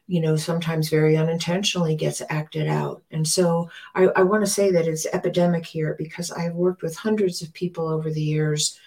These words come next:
that appear to be functioning. They hold a job, they walk their dog, they go to the doctor, they take their kids to school,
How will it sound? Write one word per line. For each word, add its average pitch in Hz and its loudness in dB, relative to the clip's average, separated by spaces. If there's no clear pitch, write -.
that 165 -2
appear 185 2
to 185 -2
be 180 6
functioning. 180 -2
They 156 -4
hold 156 0
a 160 -2
job, 180 2
they 156 2
walk 151 0
their 160 -2
dog, 180 4
they 147 2
go 156 0
to 156 -2
the 156 0
doctor, 170 0
they 156 0
take 156 -4
their 165 -4
kids 160 -6
to 160 -6
school, 165 0